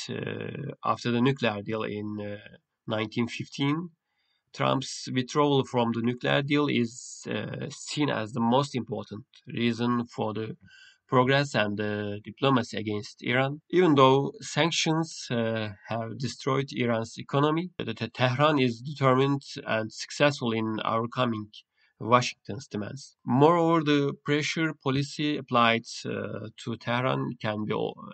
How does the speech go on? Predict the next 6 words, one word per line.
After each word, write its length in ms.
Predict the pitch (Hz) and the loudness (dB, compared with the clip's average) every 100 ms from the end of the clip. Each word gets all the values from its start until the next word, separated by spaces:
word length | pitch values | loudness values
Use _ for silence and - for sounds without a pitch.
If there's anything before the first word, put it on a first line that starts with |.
| - | -8
as 360 | 107 110 - - | -8 -8 -14 -6
costly 340 | 120 120 120 | -4 -4 -6
as 160 | 110 101 | -6 -8
possible 580 | - 127 - 131 139 - _ - - _ | -8 -8 -4 -4 -4 -10 _ -20 -20 _
for 140 | 127 113 | -2 0
both 340 | 120 127 131 | 2 2 0